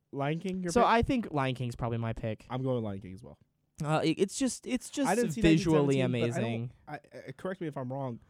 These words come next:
Speaker 1: I don't think there could be enough C G I in nineteen seventeen.
Speaker 2: Well, let me put it this way.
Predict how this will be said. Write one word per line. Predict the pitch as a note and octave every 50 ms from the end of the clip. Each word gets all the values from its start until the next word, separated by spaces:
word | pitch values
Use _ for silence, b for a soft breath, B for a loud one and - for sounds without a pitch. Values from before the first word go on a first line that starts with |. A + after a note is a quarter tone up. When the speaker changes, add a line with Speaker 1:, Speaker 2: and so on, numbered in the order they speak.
| b b b b b b b b -
Speaker 1:
I | E3+
don't | A3 A#3
think | - G3 F#3+
there | F3+ E3+
could | - - D3+
be | D3 D3
enough | C#3+ C3+ B2 -
C | - - D3+ D3
G | B2+ A#2+ A#2+ A#2+
I | B2+ D3+ D#3+
in | C#3 A#2
nineteen | A2 G#2+ G#2 - -
seventeen. | C3 A2 G#2+ G#2 A#2+ G#2 G#2 G#2 G#2+ A#2+ - _
Speaker 2:
Well, | - B2+ B2
let | C#3+ F#3
me | F#3+
put | F3 - B2+ G2+
it | F#2 A2
this | A#2 - - -
way. | G#2 G2+ G2+ F#2+